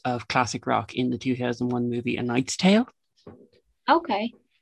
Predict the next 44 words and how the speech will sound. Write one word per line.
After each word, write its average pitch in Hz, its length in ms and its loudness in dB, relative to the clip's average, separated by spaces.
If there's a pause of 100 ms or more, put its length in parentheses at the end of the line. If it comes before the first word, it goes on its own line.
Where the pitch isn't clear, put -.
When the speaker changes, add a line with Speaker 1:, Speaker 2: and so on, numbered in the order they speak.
Speaker 1:
So 131 220 2
some 156 200 2
of 156 80 4
the 143 40 -4
songs 123 420 0
featured 123 540 -2
are 123 360 2
Ariana 120 420 0
Grande's 120 400 -6
Thank 117 240 -6
You 131 80 0
Next, - 500 0
Maroon 120 260 6
five's, 120 760 0
uh, 113 140 0
Girls 123 320 0
Like 120 180 -2
You, 123 380 0 (200)
Billie 127 180 4
Eilish's 120 420 0
Bad 127 280 2
Guy, 123 300 2
Taylor 117 300 0
Swift's - 640 -4
Wildest 110 440 -2
Dreams. 143 680 6 (400)
These 220 160 -4
are - 60 4
Speaker 2:
Yeah. 117 100 2
Speaker 1:
just - 240 0
some 120 160 6
of 107 80 4
the 110 80 0
songs. 107 500 2
And 131 160 4
I, 120 260 4 (520)
I 131 100 6
remember 131 680 2 (720)
watching 131 300 -2
one 123 80 4
of 120 80 0
the 113 80 -4
scenes 120 380 -2
and 104 300 -2